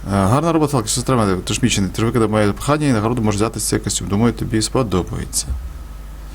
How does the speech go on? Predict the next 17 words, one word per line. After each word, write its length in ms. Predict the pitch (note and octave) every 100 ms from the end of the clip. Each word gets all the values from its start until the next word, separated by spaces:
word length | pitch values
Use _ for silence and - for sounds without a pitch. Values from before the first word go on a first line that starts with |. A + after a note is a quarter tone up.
| - - - -
Так. 400 | - A2+ F#2+ A#2+ - - - - - - - - - - -
Є 140 | C3 D#3
завдання. 480 | D3 F#2+ F2 D#2+ - -
Прибрати 440 | G2+ G2 C3+ D#3+
зграю 440 | B2 G2 G2 A#2+ A#2
собак. 380 | - A2+ F#2 E2+
Знайти 220 | - E2+ G#2+
модифікованих, 520 | G#2 G2 G#2+ A2 G#2 - - - - - - - -
е, 420 | F2+ F2+ F2 E2+ D#2+
а 100 | G2
зграю 260 | F#2+ G#2 G2+
собак 360 | - F#2+ F#2+
де? 240 | G#2 D3 F3+ - - - - - - - - - - - - - - - - - - - - - - - - F#2
На 120 | A2+
смітнику. 540 | C3 A2+ G#2+ G#2 - -
Ох, 240 | G#2 - G2
йо-моє. 360 | F#2 E2 D#2+